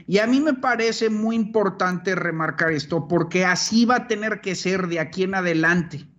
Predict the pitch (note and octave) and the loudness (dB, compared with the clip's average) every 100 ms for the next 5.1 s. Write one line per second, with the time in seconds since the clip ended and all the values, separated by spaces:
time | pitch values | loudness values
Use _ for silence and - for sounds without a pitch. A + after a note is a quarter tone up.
0 | _ _ _ _ _ _ - G3+ G3+ G3+ | _ _ _ _ _ _ 0 2 4 2
1 | G3+ A3+ C#4 C4 B3+ A3+ G3+ G3 F#3+ F3+ | 4 2 2 0 -2 -4 -4 -4 -4 -6
2 | - - E3 F3 G3 G3+ F#3+ F3 F#3 D#3+ | -10 -6 -2 0 0 0 -2 -2 -4 -4
3 | E3+ C#3+ E3+ D#3+ D#3 D3 F3 - D#3+ E3 | -6 -4 0 2 2 -2 -4 0 0 0
4 | D#3+ E3+ D3 E3 C#3 E3 D#3 D#3 D3 D3 | 0 -2 -2 -2 -2 2 2 2 0 -4
5 | - | -16